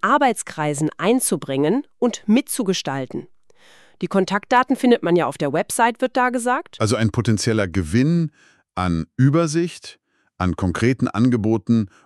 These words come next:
Speaker 2: und an Mitgestaltungsmöglichkeiten. Das klingt doch gut.
Speaker 1: Genau, und die Netzwerkidee zielt ja auch darauf ab, dass die vorhandenen Gelder und Ressourcen effizienter eingesetzt werden, indem man Doppelarbeit vermeidet und voneinander lernt.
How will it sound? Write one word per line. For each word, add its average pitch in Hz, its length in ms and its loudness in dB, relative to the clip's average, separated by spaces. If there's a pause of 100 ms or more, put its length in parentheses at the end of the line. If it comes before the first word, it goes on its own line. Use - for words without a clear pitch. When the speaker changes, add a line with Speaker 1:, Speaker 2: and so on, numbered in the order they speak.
Speaker 2:
und 98 220 0
an 85 180 0
Mitgestaltungsmöglichkeiten. 65 1500 -6 (760)
Das - 160 -4
klingt 107 220 -2
doch 160 120 -2
gut. 113 320 0 (220)
Speaker 1:
Genau, 160 340 0
und 185 160 -4
die 165 120 2
Netzwerkidee 226 920 0 (400)
zielt 269 340 0
ja 226 160 -2
auch 185 140 -4
darauf 160 440 -4
ab, - 260 -2 (100)
dass 190 220 -4
die 190 160 -2
vorhandenen 214 720 2
Gelder 233 460 2
und 190 200 -2
Ressourcen 226 520 0
effizienter 202 880 -2
eingesetzt 180 640 0
werden, 135 340 -6 (400)
indem 196 240 2
man 160 140 2 (120)
Doppelarbeit 269 680 2
vermeidet 277 640 2
und 226 200 -2
voneinander 240 520 4
lernt. 175 480 0